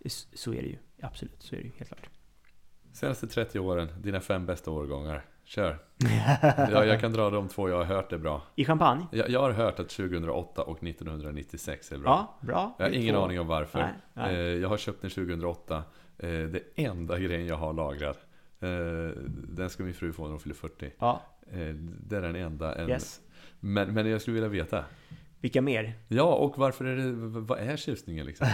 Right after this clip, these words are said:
Speaker 1: <laughs> Nej, men så här är det. Det
Speaker 2: Så, så dina fem bästa årgångar
Speaker 1: Ja,
Speaker 2: först?
Speaker 1: ja, okej. Ja, men då säger jag tjugohundra, tjugohundraåtta absolut, det är ju en superårgång.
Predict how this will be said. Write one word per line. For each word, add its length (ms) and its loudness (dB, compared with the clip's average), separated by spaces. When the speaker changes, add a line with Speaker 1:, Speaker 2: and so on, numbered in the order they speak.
Speaker 1:
<laughs> 920 -6
Nej, 140 0
men 100 2
så 100 0
här 120 2
är 140 2
det. 100 -6
Det 200 -4
Speaker 2:
Så, 240 -8
så 120 -2
dina 220 0
fem 200 0
bästa 220 0
årgångar 300 0
Speaker 1:
Ja, 160 8
Speaker 2:
först? 160 -8
Speaker 1:
ja, 320 -2
okej. 260 -6
Ja, 60 0
men 120 2
då 80 2
säger 340 2
jag 460 2
tjugohundra, 760 2
tjugohundraåtta 540 -2
absolut, 560 -4
det 60 -6
är 40 -2
ju 80 -2
en 120 -6
superårgång. 840 -4